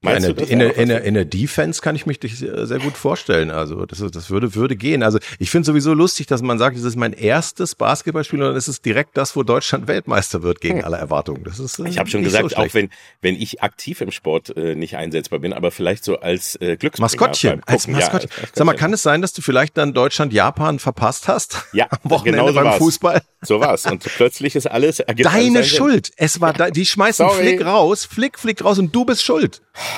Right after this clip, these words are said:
Speaker 2: Ja,
Speaker 1: Sorry, Herr
Speaker 2: unglaublich.
Speaker 1: Flick. Das war jetzt mein Ding. Ah, ich hab da echt, äh, da, ich hatte Verpflichtungen an dem Tag.
Speaker 2: Ah,
Speaker 1: Mensch,
Speaker 2: kannst mir
Speaker 1: ärgerlich.
Speaker 2: vorstellen. Nein, aber lass uns doch kurz bei dem schönen Thema
Speaker 1: Ja.
Speaker 2: Basketball bleiben, weil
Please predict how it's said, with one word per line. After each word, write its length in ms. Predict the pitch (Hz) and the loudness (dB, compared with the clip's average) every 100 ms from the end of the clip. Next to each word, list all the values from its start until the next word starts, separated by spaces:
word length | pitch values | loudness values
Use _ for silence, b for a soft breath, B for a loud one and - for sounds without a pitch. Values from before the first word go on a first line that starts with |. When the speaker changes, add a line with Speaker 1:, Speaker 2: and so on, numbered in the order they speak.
| B B B | B B B
Speaker 2:
Ja, 0 | |
Speaker 1:
Sorry, 460 | - - 147 147 151 | -8 -2 0 2 2
Herr 240 | 131 123 | 2 2
Speaker 2:
unglaublich. 80 | 127 | 0
Speaker 1:
Flick. 280 | 127 139 - B B - - | -2 -2 -6 B B -12 -6
Das 160 | 107 | 0
war 100 | 131 | 4
jetzt 220 | 147 147 | 4 2
mein 280 | 123 117 156 | 2 2 2
Ding. 280 | 143 147 139 | 2 0 0
Ah, 240 | 107 127 | -2 0
ich 160 | 101 - | -2 -4
hab 140 | 127 | -6
da 100 | - | -4
echt, 280 | - 139 - | -2 -4 -6
äh, 180 | 127 120 | -6 -4
da, 160 | 117 120 | -4 -6
ich 140 | - | -6
hatte 180 | 135 147 | -6 -4
Verpflichtungen 600 | 139 123 143 160 123 107 | -4 -2 -4 -2 0 0
an 100 | 92 | -2
dem 140 | 90 85 | -2 -4
Tag. 140 | - 80 | -4 -2
Speaker 2:
Ah, 240 | 80 78 | 0 0
Speaker 1:
Mensch, 120 | 78 - | -2 -4
Speaker 2:
kannst 140 | 78 | -2
mir 40 | 120 | 0
Speaker 1:
ärgerlich. 260 | 131 95 | 2 2
Speaker 2:
vorstellen. 280 | 90 - B B B - | 0 -4 B B B 0
Nein, 140 | 113 | 2
aber 140 | 120 | 4
lass 200 | 120 151 | 4 2
uns 80 | 147 | 0
doch 160 | 120 110 | 0 0
kurz 200 | 160 - | -2 0
bei 120 | 120 | 2
dem 140 | 101 | 2
schönen 340 | 92 117 139 110 | 2 2 2 0
Thema 420 | 90 82 80 73 | 0 0 0 0
Speaker 1:
Ja. 80 | 76 | 2
Speaker 2:
Basketball 440 | 85 - 95 80 | 2 0 -4 -2
bleiben, 280 | 80 98 80 | 2 2 2
weil 160 | 80 | 0